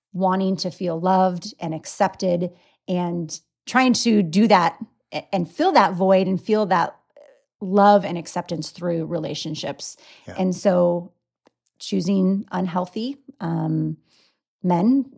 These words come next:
Speaker 1: And so that was hard. I wanted to feel that love.
Speaker 2: Sure.
Speaker 1: Um, and so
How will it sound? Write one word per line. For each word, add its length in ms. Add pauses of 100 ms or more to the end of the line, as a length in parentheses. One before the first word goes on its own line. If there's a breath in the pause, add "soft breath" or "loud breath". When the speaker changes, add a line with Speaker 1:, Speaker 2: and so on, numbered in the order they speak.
(140)
Speaker 1:
And 380
so 240
that 360 (1300)
was 260
hard. 340
I 80
wanted 480
to 140
feel 400
that 240 (100)
love. 400 (360)
Speaker 2:
Sure. 300
Speaker 1:
Um, 440
and 200
so 480